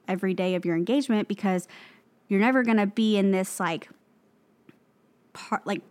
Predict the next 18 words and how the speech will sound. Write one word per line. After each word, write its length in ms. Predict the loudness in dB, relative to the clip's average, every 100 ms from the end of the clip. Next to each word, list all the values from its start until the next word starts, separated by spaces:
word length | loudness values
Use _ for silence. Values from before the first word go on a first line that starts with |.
| _
place 340 | -4 -2 0 2
in 60 |
your 140 | 2 0
life 280 | -2 -2
again 360 | -4 0 2 4
where, 180 | 4 2
like, 300 | 0 -4 -8 -20 -20 -20 -20 -16 -2
everyone 800 | 0 4 2 4 4 2 0 -2 -4
is 460 | -2 0 -2 -4 -16 _
celebrating 720 | -10 -2 0 2 0 0 0
you 160 | 0 -2
and 120 | -4 -2
everyone 460 | 0 0 2 0
is 120 | 0 -2
willing 240 | -4 -4
to 80 | -4
help 520 | -8 -2 0 0 -2
and 120 | -6